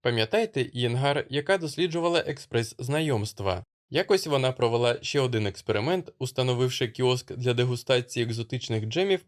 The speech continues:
у першокласній крамниці Драгерс у Менлі Парку, Каліфорнія.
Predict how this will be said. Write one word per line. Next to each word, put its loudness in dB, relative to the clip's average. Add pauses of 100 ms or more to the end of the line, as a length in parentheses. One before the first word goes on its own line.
у 0
першокласній 2
крамниці 0
Драгерс -2
у -2
Менлі 2
Парку, 2
Каліфорнія. 0